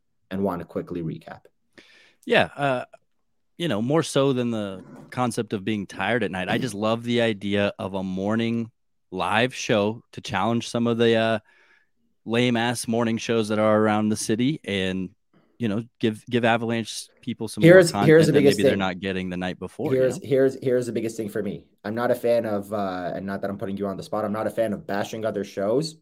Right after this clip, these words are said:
Speaker 1: so I'm not gonna go as far as saying lame, but the reality
Speaker 2: Have you
Speaker 1: is
Speaker 2: listened to some of the morning radio shows around
Speaker 1: I
Speaker 2: town?
Speaker 1: haven't,
Speaker 2: I
Speaker 1: and, uh,
Speaker 2: will
Speaker 1: ignorance
Speaker 2: openly call 'em
Speaker 1: <laughs>
Speaker 2: lame to anybody's
Speaker 1: ignorance
Speaker 2: face.
Speaker 1: is bliss. Ignorance is bliss. That's why I'm
Speaker 2: <laughs>
Speaker 1: not gonna call 'em lame, because I don't know. But what I do know, having not listened to the shows,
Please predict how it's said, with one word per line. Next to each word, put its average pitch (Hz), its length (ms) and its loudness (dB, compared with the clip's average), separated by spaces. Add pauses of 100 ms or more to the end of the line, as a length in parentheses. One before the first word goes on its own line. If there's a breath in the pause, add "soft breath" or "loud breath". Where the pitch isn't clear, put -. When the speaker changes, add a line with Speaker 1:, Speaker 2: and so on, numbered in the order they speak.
(400)
Speaker 1:
so - 160 -4
I'm 101 100 -2
not 110 160 -6
gonna 107 140 -4
go 110 120 0
as 98 120 -2
far 101 180 -2
as 101 120 -4
saying 92 260 -6
lame, 104 320 -4
but - 180 -2
the 120 80 0
reality 113 560 0
Speaker 2:
Have 135 100 4
you - 140 10
Speaker 1:
is - 80 8
Speaker 2:
listened 190 280 4
to 190 80 6
some 202 220 6
of 185 60 6
the 190 100 4
morning 196 300 6
radio 190 320 4
shows 185 280 0
around 147 240 6
Speaker 1:
I 143 40 2
Speaker 2:
town? 160 300 8
Speaker 1:
haven't, 185 280 8
Speaker 2:
I 160 140 6
Speaker 1:
and, 175 100 6
uh, 131 60 2
Speaker 2:
will 131 220 8
Speaker 1:
ignorance 170 300 6
Speaker 2:
openly 160 340 4
call 151 320 8
'em 139 120 6
Speaker 1:
<laughs> - 0 -
Speaker 2:
lame 147 340 8
to - 200 -2
anybody's 165 240 10
Speaker 1:
ignorance 202 300 10
Speaker 2:
face. 208 160 6
Speaker 1:
is 143 60 -8
bliss. 123 460 0
Ignorance 156 420 2
is 131 100 -2
bliss. 120 320 -2
That's - 240 0
why 123 160 4
I'm 113 140 0
Speaker 2:
<laughs> 117 60 -4
Speaker 1:
not 110 120 -6
gonna 110 140 -6
call 113 200 0
'em 107 100 -4
lame, 120 220 -4
because 123 260 -8
I 107 120 -8
don't 98 280 -6
know. 110 280 -2 (300 soft breath)
But 120 240 0
what 135 300 4
I 127 200 -2
do 123 300 -4
know, 117 460 -6
having 107 280 -8
not 117 240 -6
listened 113 280 -10
to 123 80 -10
the 104 100 -4
shows, 110 540 -2